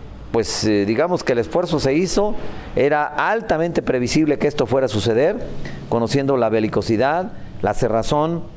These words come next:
y la corrupción, hay que decirlo, de los dos sindicatos universitarios, particularmente el de empleados. A-, ahora, pues, eh,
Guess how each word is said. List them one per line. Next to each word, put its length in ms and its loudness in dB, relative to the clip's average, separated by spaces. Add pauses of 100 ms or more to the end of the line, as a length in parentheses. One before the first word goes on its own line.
(460)
y 100 4
la 160 0
corrupción, 460 2
hay 60 0
que 120 2
decirlo, 380 2
de 100 2
los 100 4
dos 180 2
sindicatos 540 0
universitarios, 680 0
particularmente 640 0
el 80 2
de 60 2
empleados. 480 -2 (600)
A-, 320 0
ahora, 500 0
pues, 260 -4
eh, 600 2